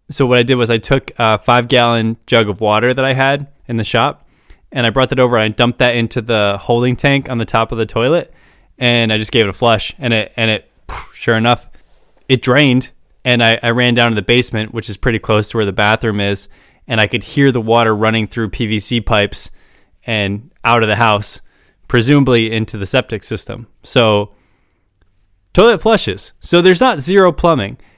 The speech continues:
and that's actually a pretty big win to my mind. If there's P V C pipes that lead to a septic system and allow me to flush a toilet, uh, and potentially I could drain some gray water out through that same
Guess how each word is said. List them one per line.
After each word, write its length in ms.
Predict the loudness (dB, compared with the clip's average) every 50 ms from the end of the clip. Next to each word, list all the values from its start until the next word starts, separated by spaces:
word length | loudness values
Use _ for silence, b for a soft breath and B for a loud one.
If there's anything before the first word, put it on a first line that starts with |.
| b b b
and 500 | -2 0 2 2 2 2 2 0 -2 -2 0
that's 220 | 0 2 2 2
actually 240 | 2 0 2 0 0
a 40 | 2
pretty 180 | 2 2 2
big 180 | 4 2 2 2
win 220 | 2 2 2 2
to 60 | 2 0
my 140 | 0 -2
mind. 300 | -2 -2 -4 -6 -6 -8
If 160 | -10 -10 -6 -2
there's 420 | 0 2 2 0 -2 -4 -8 -12 -16 _ _ _ _ _ _ _
P 140 | 0 2 4
V 120 | 4 4
C 220 | 2 2 2 2 2
pipes 320 | 4 2 2 2 0 -2
that 160 | -4 -4 -4
lead 360 | -2 -2 0 0 0 0 -2
to 180 | -4 -4 -2 -2
a 60 | -2
septic 380 | -2 -2 -2 -2 -2 -4 -6 -6
system 520 | -6 -8 -8 -6 -6 -8 -8 -8 -8 -10 -14 _ _ _ _ _ _ _ _ _ _ _ -10
and 240 | -6 -4 -4 -4 -4
allow 220 | -2 -2 0 0
me 120 | 0 -2 -4
to 80 | -6 -6
flush 320 | -6 -4 -4 -2 -2 -4
a 60 | -8
toilet, 560 | -6 -4 -4 -2 -2 -2 -4 -6 -8 -10 _ _ _ _ _ _ _ _ _ _ _ _ _ _ -12
uh, 240 | -8 -8 -8 -6 -6
and 180 | -6 -8 -8 -6
potentially 480 | -4 -2 0 0 0 -2 -4 -4 -4
I 60 | -4 -4
could 160 | -6 -10 -8
drain 280 | -4 -2 -2 -2 -2
some 160 | -4 -6 -10 -8
gray 220 | -6 -4 -2 -2
water 500 | 0 0 -2 -2 -2 -2 -4 -6 -6 -10 _ _ _ _ -8
out 220 | -6 -6 -6 -8
through 140 | -8 -8 -6
that 160 | -6 -6 -6
same 400 | -8 -8 -6 -6 -6 -8 -10 -12